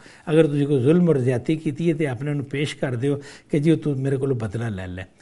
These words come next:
ਇਹ ਯਾਨੀ ਚੌਥੀ ਸ਼ਰਤ ਹੈ। ਅਗਰ ਇਹ ਚੌ-, ਤਿੰਨ ਸ਼ਰਤਾਂ ਉਹ ਵੀ ਪੂਰੀਆਂ ਕਰੋਗੇ, ਚੌਥੀ ਇਹ ਕਰ ਦਿਓ, ਤੇ ਫਿਰ ਇਹ ਹਕੂਕੁਲ ਇਬਾਦ ਜਿਹੜੇ ਨੇ, ਜਿਹੜੇ ਇਨਸਾਨਾਂ ਦੇ ਆਪਸ 'ਚ ਗੁਨਾਹ ਅਸੀਂ ਕਰ ਜਾਂਦੇ ਹਾਂ ਹਕੂਕੁਲ ਇਬਾਦ ਨੂੰ, ਯਾਨੀ ਕਿ ਨਾ ਅਦਾ ਕਰਕੇ ਜਾਂ ਜ਼ੁਲਮ ਕਰਕੇ ਇਸ ਮਾਮਲੇ 'ਚ,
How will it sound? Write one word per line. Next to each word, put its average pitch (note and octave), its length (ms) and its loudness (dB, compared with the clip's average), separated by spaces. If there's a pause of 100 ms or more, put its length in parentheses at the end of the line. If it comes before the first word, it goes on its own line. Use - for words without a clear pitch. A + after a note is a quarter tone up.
ਇਹ D#3 160 0
ਯਾਨੀ B2+ 160 -2
ਚੌਥੀ B2+ 320 -4
ਸ਼ਰਤ C#3 380 -4
ਹੈ। B2 60 -2 (420)
ਅਗਰ C#3+ 160 2
ਇਹ C3 60 2
ਚੌ-, C3+ 200 -4 (100)
ਤਿੰਨ D#3+ 160 2
ਸ਼ਰਤਾਂ C3 340 -2
ਉਹ D#3 120 2
ਵੀ A3+ 100 6
ਪੂਰੀਆਂ G3 360 2
ਕਰੋਗੇ, F#3 440 0 (320)
ਚੌਥੀ F3 380 2
ਇਹ D3 60 2
ਕਰ C3+ 180 -4
ਦਿਓ, C#3+ 180 -4
ਤੇ D#3 80 -2
ਫਿਰ G#3 400 2
ਇਹ C#3+ 260 -4
ਹਕੂਕੁਲ C#3+ 380 0
ਇਬਾਦ D3 480 0
ਜਿਹੜੇ C#3 200 2
ਨੇ, A#2+ 200 -2 (260)
ਜਿਹੜੇ D#3 140 2
ਇਨਸਾਨਾਂ C#3 440 -2
ਦੇ C#3+ 120 0
ਆਪਸ C3+ 340 -2
'ਚ - 80 -8
ਗੁਨਾਹ C#3+ 320 -2
ਅਸੀਂ A#2+ 140 -4
ਕਰ A#2+ 220 -8
ਜਾਂਦੇ C#3 260 -6
ਹਾਂ C3 100 -4
ਹਕੂਕੁਲ B2+ 320 -8
ਇਬਾਦ B2 360 -6
ਨੂੰ, E3+ 200 -6 (380)
ਯਾਨੀ C3+ 220 0
ਕਿ B2+ 480 0
ਨਾ C#3 340 0
ਅਦਾ B2 220 -2
ਕਰਕੇ A2 500 -8
ਜਾਂ C3 200 -2
ਜ਼ੁਲਮ D3 320 4
ਕਰਕੇ A#2 320 -8
ਇਸ A#2+ 160 -10
ਮਾਮਲੇ A2+ 340 -8
'ਚ, A#2+ 40 -12